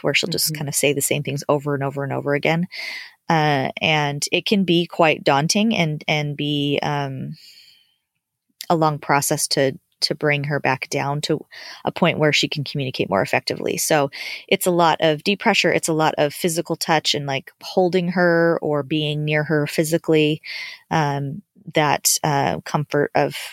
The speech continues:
Speaker 1: you know, another person that's near you and, and trying to to help you, you know, hugs and snuggles and things and,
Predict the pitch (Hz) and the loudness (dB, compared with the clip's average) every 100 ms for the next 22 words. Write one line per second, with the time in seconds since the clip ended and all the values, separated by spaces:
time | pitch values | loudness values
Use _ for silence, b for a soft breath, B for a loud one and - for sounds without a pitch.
0 | - 165 160 147 147 - _ _ _ _ | -14 -8 -6 -6 -6 -12 _ _ _ _
1 | _ _ - 180 165 160 156 170 - 143 | _ _ -2 0 2 0 0 0 2 0
2 | 135 - - - - _ 170 170 165 151 | -2 -4 -6 -10 -20 _ 0 2 4 4
3 | 143 135 - 165 143 - 151 139 - 143 | 2 0 -2 -4 -4 0 0 0 -2 -2
4 | 139 _ _ _ _ _ _ _ - 160 | -4 _ _ _ _ _ _ _ -10 -6
5 | 147 - 131 127 - - 160 143 - 151 | -6 -4 -6 -6 -10 -10 -8 -4 -2 -2
6 | 147 147 143 143 139 135 139 127 117 117 | -4 -8 -6 -6 -6 -8 -8 -8 -8 -8
7 | 131 127 | -10 -10